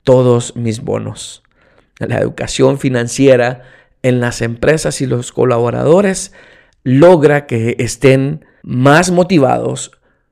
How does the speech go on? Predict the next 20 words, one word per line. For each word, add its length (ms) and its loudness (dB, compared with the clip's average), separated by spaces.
más 340 0
comprometidos 880 0
y 200 2
den 280 2
resultados, 720 -4
porque 400 -4
lo 220 -2
que 260 -4
ellos 320 0
quieren 360 -2
hacer 480 -8
es 380 -4
salir 500 -2
de 120 2
deudas 460 -4
y 40 -8
encontrar 640 -4
la 120 -2
libertad 520 -2
financiera. 720 -6